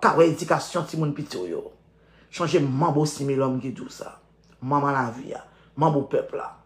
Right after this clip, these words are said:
Ou pa pran fwat nan moun do, ou pa gen kanpe pou ankò. Ou pa rete nan sa fè nan nèt lan. Pou view, poutèt de san dola ou senkank dola. Chanje sa m te dou la.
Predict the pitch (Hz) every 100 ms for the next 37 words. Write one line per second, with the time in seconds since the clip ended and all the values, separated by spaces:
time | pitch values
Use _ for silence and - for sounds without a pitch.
0 | _ _ - - 147 - 202 202 - -
1 | - - 233 208 208 - 180 - - -
2 | - 156 151 180 175 - - 262 185 165
3 | 143 143 - - - _ _ - _ -
4 | - - - 135 - 139 185 196 180 -
5 | - 143 156 151 - - 104 - 127 -
6 | 80 - _ _ - - - 180 139 151
7 | 202 202 - - 175 170 - 226 214 180
8 | 165 156 135 - 127 131 - - - -
9 | _ - - - - - _ - - -
10 | - - 165 151 185 190 160 160 156 151